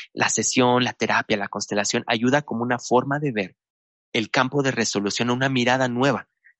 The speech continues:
de solución para que yo a partir de ahí empiece a generar, empiece a crear o empiece a integrar nuevos hábitos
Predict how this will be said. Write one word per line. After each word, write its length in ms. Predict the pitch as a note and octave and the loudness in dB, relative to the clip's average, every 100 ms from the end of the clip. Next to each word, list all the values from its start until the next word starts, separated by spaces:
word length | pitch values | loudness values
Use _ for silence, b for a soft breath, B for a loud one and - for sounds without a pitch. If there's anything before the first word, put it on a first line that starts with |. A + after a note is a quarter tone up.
| - | -6
de 160 | B2+ | -2
solución 440 | G#2 A2+ A2 - B2+ | 0 0 0 0 -2
para 200 | C#3 A#2 | -2 -2
que 140 | - | -2
yo 100 | A2 | -2
a 40 | |
partir 320 | B2 C3+ - B2 | 0 -2 0 0
de 80 | |
ahí 100 | A2+ | 0
empiece 320 | B2 - A#2 - | -2 -4 -4 -2
a 60 | |
generar, 480 | - G2+ G2+ A2+ - _ _ _ | -4 -4 0 -2 -2 _ _ _
empiece 400 | - G#2 A#2 - | -10 0 0 2
a 20 | C3 | 0
crear 400 | - A2 G2+ - B - | 0 0 0 -4 B -6
o 80 | |
empiece 280 | A#2 A#2+ B2+ | -2 0 0
a 40 | C#3+ | -2
integrar 340 | C#3+ B2 A#2 | 0 0 0
nuevos 320 | A#2+ A#2+ - | -2 -4 -2
hábitos 480 | B2 A2+ - A#2+ - | -2 -2 -4 -6 -6